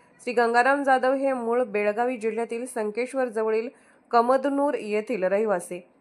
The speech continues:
त्यांचा जन्म सतरा मार्च एकोणीसशे त्रेपन्न रोजी झाला. शिक्षण पाचवीपर्यंत झाले. परिस्थितीने पुढील शिक्षण घेता आले नाही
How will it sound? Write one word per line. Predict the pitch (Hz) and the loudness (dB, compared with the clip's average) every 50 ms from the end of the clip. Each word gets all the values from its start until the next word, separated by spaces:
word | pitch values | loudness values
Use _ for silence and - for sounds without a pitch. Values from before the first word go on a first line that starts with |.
| _ _ | _ _
त्यांचा | 196 202 202 196 220 208 | -4 -4 -2 0 0 -2
जन्म | 202 196 208 208 220 226 240 | 0 0 -2 -2 0 0 -2
सतरा | 247 - 240 202 - 220 226 | -2 -4 -4 -4 -2 -2 0
मार्च | 233 233 240 254 254 - | 0 2 0 0 0 -2
एकोणीसशे | 254 220 - 233 233 233 226 - 247 | -6 -6 -4 -6 -6 -6 -4 -6 -6
त्रेपन्न | 240 240 226 220 226 220 214 | -4 -4 -6 -4 -4 -4 -2
रोजी | 220 220 208 202 196 220 226 | -2 -2 -2 -2 -2 -2 -2
झाला. | 214 226 220 214 220 277 - _ _ - - _ _ | -2 -2 -2 -2 -2 -4 -6 _ _ -20 -20 _ _
शिक्षण | - - 247 - - 262 269 285 302 | -10 -10 -10 -6 0 0 0 2 4
पाचवीपर्यंत | 277 277 254 254 254 254 240 - 247 220 220 220 226 220 233 | 4 2 2 2 -2 -6 -2 -2 -2 0 0 -2 -2 -4 -4
झाले. | 220 226 233 220 233 254 | -4 -2 -2 -2 -2 -2
परिस्थितीने | 254 240 214 214 214 - 214 208 226 214 233 247 | -2 -2 -2 -2 -4 -8 -8 -6 -4 -4 -4 -4
पुढील | 240 - 233 214 214 233 240 | -4 -4 -4 -2 -2 -2 -4
शिक्षण | 240 - 247 214 - - 240 247 254 | -6 -8 -10 -10 -8 -8 -6 -6 -4
घेता | 233 233 202 - 214 | -4 -4 -2 0 -2
आले | 208 208 208 208 | 0 0 -2 -4
नाही | 208 196 196 214 220 247 | -4 -4 -2 -2 -4 -4